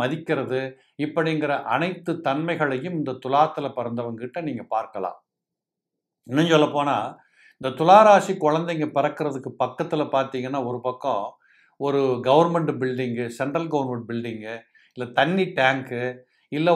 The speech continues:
ஒரு பக்கம் பாத்தீங்கன்னா பள்ளிக்கூடம், இந்த பிள்ளைங்கள் விளையாடுற மைதானம், இப்படியான இடங்கள் சம்பந்தப்பட்ட இடங்கள்ல வீடு கட்டி இருந்து அந்த வீட்டுல துலா ராசி குழந்தைகள் பிறக்கிறத பார்க்க முடியும்.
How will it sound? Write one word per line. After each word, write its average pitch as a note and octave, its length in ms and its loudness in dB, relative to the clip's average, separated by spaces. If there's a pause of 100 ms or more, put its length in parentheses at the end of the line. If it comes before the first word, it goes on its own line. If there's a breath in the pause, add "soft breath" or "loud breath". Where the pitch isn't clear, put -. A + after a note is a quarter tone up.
ஒரு D3+ 160 2
பக்கம் D#3 280 -2
பாத்தீங்கன்னா C#3 400 -2 (100)
பள்ளிக்கூடம், C3 640 0 (340 soft breath)
இந்த C#3 180 -4
பிள்ளைங்கள் F#3 480 2
விளையாடுற C#3+ 380 2 (160)
மைதானம், B2 640 0 (340 soft breath)
இப்படியான F#3 580 6 (140)
இடங்கள் E3+ 360 2 (120)
சம்பந்தப்பட்ட D3+ 640 -2 (100)
இடங்கள்ல D3+ 480 -2
வீடு D#3+ 220 2
கட்டி C#3 300 -2
இருந்து E3 280 -2 (500 soft breath)
அந்த D3 200 0 (120)
வீட்டுல E3 340 -2 (440 soft breath)
துலா D3 260 6
ராசி C#3+ 300 0
குழந்தைகள் B2+ 420 -4
பிறக்கிறத B2 500 -6
பார்க்க A2 340 -6
முடியும். G2+ 300 -6